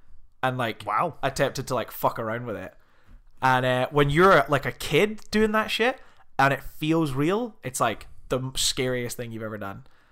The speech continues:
Speaker 1: Of course it's bullshit.
Speaker 2: Yeah.
Speaker 1: Like, it's complete bullshit. I think the way that those things work is, like, like, <clears throat> or at least what I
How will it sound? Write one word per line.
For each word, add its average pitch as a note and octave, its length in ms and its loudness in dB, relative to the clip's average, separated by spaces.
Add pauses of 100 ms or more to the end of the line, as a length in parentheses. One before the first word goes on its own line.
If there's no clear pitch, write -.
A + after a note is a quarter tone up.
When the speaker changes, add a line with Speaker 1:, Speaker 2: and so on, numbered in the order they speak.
(120)
Speaker 1:
Of C#3 120 -6
course - 240 6
it's C#3 100 -6
bullshit. - 480 0 (160)
Speaker 2:
Yeah. C3+ 220 -4 (160)
Speaker 1:
Like, D3+ 100 0
it's D#3+ 100 -2
complete G#3 400 4
bullshit. - 460 -12 (600)
I F3 100 8
think G3 220 4
the F#3+ 60 4
way D#3+ 280 4
that D3 200 0
those C#3 200 2
things B2+ 240 -4
work - 400 0
is, A#2+ 220 -4
like, A#2 380 -4 (1600)
like, B2+ 340 2 (200)
<clears throat> - 200 -8
or E3 280 4 (180)
at C#3 140 6
least F3 220 2
what E3 120 4
I C3+ 300 6